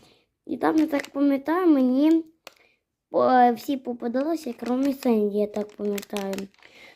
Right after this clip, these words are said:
Ну, якщо ні, то зараз подивимося, що мені попадеться. Ну, перед началом постав лайк,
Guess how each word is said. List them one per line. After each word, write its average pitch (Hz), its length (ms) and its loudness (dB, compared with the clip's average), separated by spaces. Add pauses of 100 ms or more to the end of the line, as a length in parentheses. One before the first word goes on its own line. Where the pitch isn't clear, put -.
(120)
Ну, 349 120 4
якщо 339 320 0
ні, 359 300 6
то 277 140 -2
зараз 277 320 0
подивимося, 240 460 -2
що 226 120 -6
мені 226 220 0
попадеться. 208 680 -6
Ну, 202 200 -8
перед 208 260 -6
началом 330 640 0
постав 214 380 -8
лайк, 285 240 -4